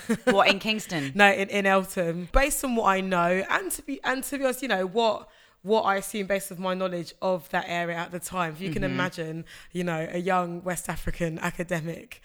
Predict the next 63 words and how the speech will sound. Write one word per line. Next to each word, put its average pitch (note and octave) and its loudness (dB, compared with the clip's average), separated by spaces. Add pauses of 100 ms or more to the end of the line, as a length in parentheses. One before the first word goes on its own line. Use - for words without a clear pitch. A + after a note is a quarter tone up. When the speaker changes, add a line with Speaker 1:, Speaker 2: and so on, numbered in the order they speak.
Speaker 2:
Yeah. C3 -4
Speaker 1:
coming F3 -4
to - -8
live E3+ -6
in E3 -4
an E3 -6
area E3+ -2
which E3 -8
at G3+ -6
the F3+ -6
time, F3 -4
you E3 -4
know, D#3+ -6
n-, D#3+ -4 (120)
n-, - -12
notoriously E3+ -6
wasn't E3+ -10
very E3+ -6
welcoming, E3 -8 (420)
you F3 -4
know, D#3+ -8
to, - -6
Speaker 2:
Yeah. C#3+ 0
Speaker 1:
to - -4
immigrants. E3+ -6
He, F#3 -6
I E3+ -6
think D#3+ -8
he E3+ -6
was D#3+ -8
a - -20
bit F#3 -14
like, - -14
"You G3 -10
know A#3+ -4
what, G#3+ -2
I'm F3+ -18
just - -14
gonna," - -12
and F#3+ -4
that's G3 -2
not - -10
to E3+ -10
say F3 -6
that - -14
Kingston D#3+ -4
was D3+ -12
like D#3 -12
a D#3+ -10
magic D#3+ -12
wand, D#3 -8
but D#3+ 0
Speaker 2:
Yeah. D#3 2
Speaker 1:
I D3 2
think - -14
better D#3 -2
choice - -10
for D#3 -16
him D3 -14
just - -14
to D3+ -16
be D3+ -10
there. D#3 -8